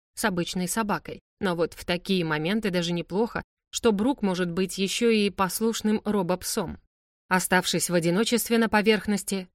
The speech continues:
мне страшно. Пронизывающий ветер гуляет в верхушках деревьев и пробирает до костей.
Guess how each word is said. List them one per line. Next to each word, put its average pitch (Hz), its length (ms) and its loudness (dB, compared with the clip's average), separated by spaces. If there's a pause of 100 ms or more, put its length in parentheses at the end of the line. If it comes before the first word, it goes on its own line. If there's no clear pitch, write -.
(140)
мне 220 300 2
страшно. - 540 -4 (220)
Пронизывающий 185 720 2
ветер 185 400 0 (160)
гуляет 233 420 2
в - 40 -6
верхушках 202 560 -2
деревьев 190 560 2
и 170 60 -4
пробирает 175 500 -2
до 165 80 -6
костей. 160 500 -8